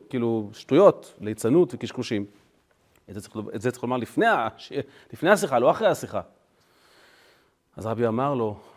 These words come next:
"דברים שבסוף לא יוצא בהם שום דבר, הם דברים בטלים."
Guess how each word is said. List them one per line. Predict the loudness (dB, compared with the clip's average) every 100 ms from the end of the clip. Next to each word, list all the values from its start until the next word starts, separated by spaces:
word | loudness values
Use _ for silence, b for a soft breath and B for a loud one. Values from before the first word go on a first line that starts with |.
| b b b -20
"דברים | -14 -8 -6 -6
שבסוף | -8 -14 -16 -10 -10 -10 -8
לא | -6
יוצא | -6 -6
בהם | -10
שום | -10 -8
דבר, | -6 -6 -6 -6 -10
הם | -12
דברים | -10 -10 -12
בטלים." | -14 -18